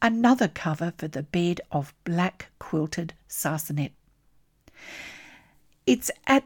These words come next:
this time we begin to see Bess's personality for acquiring wonderful textiles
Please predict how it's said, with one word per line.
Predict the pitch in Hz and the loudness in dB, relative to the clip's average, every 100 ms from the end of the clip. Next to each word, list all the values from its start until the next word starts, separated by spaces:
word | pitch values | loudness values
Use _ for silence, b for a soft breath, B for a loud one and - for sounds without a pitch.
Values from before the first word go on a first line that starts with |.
| - | 4
this | 277 359 - | 6 6 4
time | - - 185 160 147 156 | -4 -2 0 2 2 2
we | 185 | 2
begin | 180 180 214 233 269 | 2 2 2 2 2
to | 247 | 0
see | 240 - 185 | 0 2 2
Bess's | 160 - 196 202 208 185 | 0 2 2 2 0 -2
personality | - 196 180 190 185 160 160 - | -2 -2 0 0 0 0 0 -4
for | 147 - 170 | -6 -4 -2
acquiring | 156 - - 175 180 185 175 131 120 | -2 -6 -4 0 2 2 2 -2 -2
wonderful | 139 156 147 - | -2 -2 -2 -6
textiles | 156 - 147 - 156 151 156 | -6 -6 -8 -6 -4 -2 -4